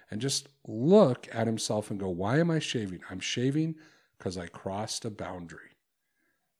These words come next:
And this is a consequence. I'm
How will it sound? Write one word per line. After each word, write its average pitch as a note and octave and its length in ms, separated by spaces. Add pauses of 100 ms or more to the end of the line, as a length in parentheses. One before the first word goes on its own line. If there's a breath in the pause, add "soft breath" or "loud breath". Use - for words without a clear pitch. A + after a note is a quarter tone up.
(280)
And F#2 240
this F#2+ 300
is G2 160
a G#2+ 60
consequence. - 840 (580)
I'm A2 260